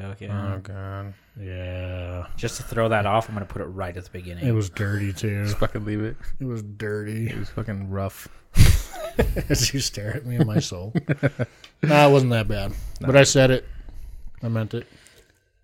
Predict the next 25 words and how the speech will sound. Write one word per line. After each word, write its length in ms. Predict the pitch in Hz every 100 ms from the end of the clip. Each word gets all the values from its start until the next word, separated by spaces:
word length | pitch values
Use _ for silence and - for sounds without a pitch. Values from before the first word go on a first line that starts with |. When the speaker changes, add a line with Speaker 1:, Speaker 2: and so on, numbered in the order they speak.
| -
Speaker 2:
<laughs> 60 | - - - - - - - - - - - - - - - - - - - - - - - _ _ _ - - - - -
Um, 220 | 147 139
so 140 | 139
who's 180 | 170 277
the, 240 | 285 143 - - - - - -
who's 160 | 175
the, 300 | 175 170 151
um, 720 | 131 120 113 110 107 104 107 101 -
who's 240 | 131 156
Freddy 580 | - - 127 110 101 98
on 260 | - 107 104
the 100 | 104
live 340 | 104 104 113 107
action 460 | 101 98 - 104
version 380 | 101 101 98 104
of 160 | - 95
Scooby-Doo? 440 | - - 98 85
Do 60 | - _ _ _ _ _ _ _ _ _ - - - -
you 80 | -
know 80 | 113
who 40 | 123
I'm 60 |
talking 200 | 127 123
about? 220 | 131 147 - - _
Speaker 1:
Yeah, 360 | 113 107 101